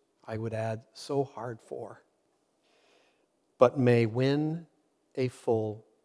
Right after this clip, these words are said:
reward." Friends, there are rewards in heaven. Not all of us are gonna receive all the rewards, the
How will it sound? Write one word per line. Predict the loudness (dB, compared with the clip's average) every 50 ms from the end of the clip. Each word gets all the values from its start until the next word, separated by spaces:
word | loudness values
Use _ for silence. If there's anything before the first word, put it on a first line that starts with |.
| _ _ _ _ _ _ _ _ _ _ _ _ _ _
reward." | -6 -4 -2 -2 -2 -4 -6 -8 -12 _ _ _ _ _ _ _ _ _ _ _ _ _ _ _ _ _ _ _ _ _ _ _ _ _ _ _ _ _
Friends, | 0 0 2 2 0 -4 -10 -16 _ _ _ _
there | 0 2 2
are | 4 2 2 0
rewards | -2 -2 -4 -2 -2 -2 -2 -2 -4 -10 -16 -20 -20 -20 _ _ _ _ _ _ _ _ _ _ _ _ -18
in | -16 -14
heaven. | -14 -16 -16 _ _ _ _ _ _ _ _ _ _ _ _ _ _ _ _ _ _ -4
Not | -4 -4 -4 -2
all | 0 2 2 4
of | 2 0
us | -2 -6 -6 -10 -12
are | -10
gonna | -8 -6 -6 -6
receive | -6 -6 -8 -8 -6 -6 -4 -4 -6 -10 -14 -20 -20 _ _ _ _ _ _ _
all | -6 -4 -2 0 -2 -2 -4 -8 -12 _ _ _ _ _ _ _ _ _ _ _ _
the | -8 -8 -8 -8 -8 -8
rewards, | -8 -8 -6 -4 -6 -8 -8 -10 _ -18 -18 -18 -18 -20 _ _ _ _ _ _ _
the | 0 2 2 2 2